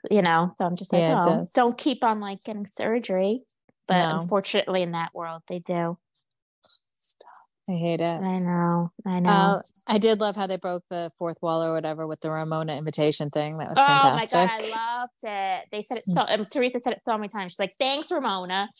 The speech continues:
Speaker 1: Oh,
Speaker 2: Mm-hmm.
Speaker 1: Ramona. <laughs> I'm like, "Oh my God, I
Speaker 2: Mm-hmm.
Speaker 1: love it." <laughs>
Speaker 2: Mm-hmm.
Speaker 1: That
Speaker 2: And I
Speaker 1: was
Speaker 2: like
Speaker 1: great.
Speaker 2: I like how she said, uh, "A fresh of breath air." I'm like, "Oh, I've
Speaker 1: Yeah.
Speaker 2: said shit like that before."
Speaker 1: <laughs>
Speaker 2: So I didn't hate
Speaker 1: Ah,
Speaker 2: Teresa
Speaker 1: Teresa.
Speaker 2: on this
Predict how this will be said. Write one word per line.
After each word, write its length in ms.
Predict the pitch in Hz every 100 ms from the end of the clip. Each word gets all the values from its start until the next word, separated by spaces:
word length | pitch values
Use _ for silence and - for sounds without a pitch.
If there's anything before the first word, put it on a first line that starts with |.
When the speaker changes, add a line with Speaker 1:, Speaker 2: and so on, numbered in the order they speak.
| _ -
Speaker 1:
Oh, 100 | 294
Speaker 2:
Mm-hmm. 200 | 180 165
Speaker 1:
Ramona. 540 | 180 180 185 185 196 226 381 370
<laughs> 140 | 359
I'm 100 | 320 -
like, 100 | 311 349
"Oh 140 | 370 196
my 120 | 175
God, 220 | - 190
I 100 | 196
Speaker 2:
Mm-hmm. 100 | 208
Speaker 1:
love 240 | 214 240 240
it." 200 | 180 175 _ _
<laughs> 200 | 466 208
Speaker 2:
Mm-hmm. 640 | 202 190 196 196 202 214 247 _ _ - - _ _ _ _ - - -
Speaker 1:
That 160 | 208 208
Speaker 2:
And 100 | 196
I 40 |
Speaker 1:
was 60 | 196
Speaker 2:
like 160 | 185 208
Speaker 1:
great. 300 | 196 185 - - - - - -
Speaker 2:
I 80 | 180
like 200 | 185 180
how 120 | 170
she 180 | - 165
said, 300 | 175 165 160
uh, 320 | 156 143 147 - -
"A 120 | 165 _
fresh 260 | 180 160 180
of 140 | 151
breath 240 | 160 156
air." 260 | 160 156 147
I'm 100 | 170
like, 200 | 175 180 -
"Oh, 260 | 269 233 226
I've 0 |
Speaker 1:
Yeah. 100 | 226
Speaker 2:
said 240 | 180 160
shit 260 | - 170 120
like 220 | 180 -
that 180 | - -
before." 520 | 202 - 196 185 190
Speaker 1:
<laughs> 100 | 214 - 226 - 226 - - - - - - - - -
Speaker 2:
So 80 | 240
I 140 | 240
didn't 220 | 247 302 392
hate 180 | 370
Speaker 1:
Ah, 60 | 359
Speaker 2:
Teresa 240 | 359 208
Speaker 1:
Teresa. 280 | 214 196 190
Speaker 2:
on 60 | 190
this 160 | 190